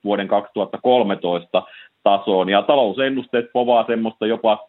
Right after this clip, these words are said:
kymmenen viiva viidentoista prosentin talouden romahdusta Venäjälle tällä hetkellä. Elikkä ei tämä taloudellinen toimintaympäristökään,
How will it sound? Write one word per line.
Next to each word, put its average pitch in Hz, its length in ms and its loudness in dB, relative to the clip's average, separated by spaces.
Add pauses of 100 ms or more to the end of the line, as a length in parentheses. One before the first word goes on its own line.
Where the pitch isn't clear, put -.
kymmenen 110 400 0
viiva 101 180 0
viidentoista 104 640 -2
prosentin 95 600 -4
talouden 101 500 0
romahdusta 95 720 0
Venäjälle 90 480 0
tällä 98 240 4
hetkellä. 90 380 -2
Elikkä 90 300 -2 (240)
ei 104 100 -2
tämä 110 120 2
taloudellinen 113 580 0
toimintaympäristökään, 92 1300 -2